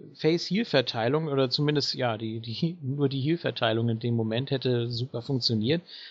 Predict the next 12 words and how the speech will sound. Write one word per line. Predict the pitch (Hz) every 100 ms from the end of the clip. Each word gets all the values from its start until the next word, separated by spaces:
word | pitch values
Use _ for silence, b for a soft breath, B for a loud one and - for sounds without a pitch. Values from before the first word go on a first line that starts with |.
| B
Ein, | - 127 127 131 127
ein | 123 135
Triple | - 180 156
H, | 117 151 196 -
der | 170 151 147 127 139
eine | 135 131
Office-Figur | 160 180 180 - 170 170 175 180
ist, | 196 214 -
der | 151
die | 139 139
Authority | 131 - 151 190 185 180
verkörpert, | 180 175 - 170 180 190 196